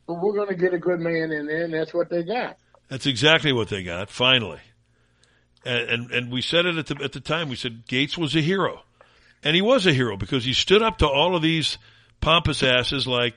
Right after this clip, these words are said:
Speaker 2: Newt Gingrich. I normally liked Newt Gingrich, but he was so wrong on this, it wasn't even close.
Speaker 1: Wasn't even close. And, and this pronouncement of, of, of, uh, Mister Trump,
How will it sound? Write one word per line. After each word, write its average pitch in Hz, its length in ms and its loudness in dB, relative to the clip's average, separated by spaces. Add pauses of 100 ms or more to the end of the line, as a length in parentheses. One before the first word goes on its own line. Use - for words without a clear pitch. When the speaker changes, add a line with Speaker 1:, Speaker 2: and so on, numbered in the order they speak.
(160)
Speaker 2:
Newt 135 280 -2
Gingrich. 117 480 -4 (260)
I 123 60 -6
normally 147 280 0
liked 147 300 0
Newt 139 180 -4
Gingrich, 120 300 -4
but 120 120 -4
he 127 100 0
was 113 100 -2
so 139 240 2
wrong 165 320 0
on 101 200 -4
this, 90 280 -8 (380)
it 135 60 0
wasn't 127 300 2
even 110 200 -2
close. - 500 -4 (960)
Speaker 1:
Wasn't 135 440 2
even 170 180 4
close. 135 380 4 (960)
And, 151 180 -2
and 165 220 4
this 190 280 -2
pronouncement 185 640 -2
of, 151 140 -6
of, 139 300 -4
of, 113 560 -4
uh, - 20 -16 (800)
Mister 156 320 -6
Trump, 190 420 2